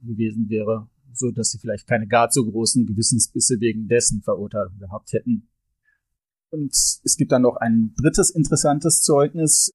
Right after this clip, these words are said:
mit Blick auf Karl Ernst, nämlich, hm, eine, ein Bericht eines niederländischen Nationalsozialisten, der dann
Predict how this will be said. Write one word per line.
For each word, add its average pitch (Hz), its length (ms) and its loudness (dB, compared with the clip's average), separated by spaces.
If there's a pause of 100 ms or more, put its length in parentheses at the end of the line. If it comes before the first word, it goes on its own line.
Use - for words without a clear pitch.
mit 139 180 -2
Blick 147 220 -4
auf 131 160 2
Karl 131 200 4
Ernst, 147 500 0
nämlich, 127 440 2 (140)
hm, 117 260 2 (200)
eine, 127 340 4 (300)
ein 113 400 0
Bericht 127 340 -2
eines 117 380 2
niederländischen 135 680 2
Nationalsozialisten, 131 1200 -2 (160)
der 131 160 6
dann 117 500 0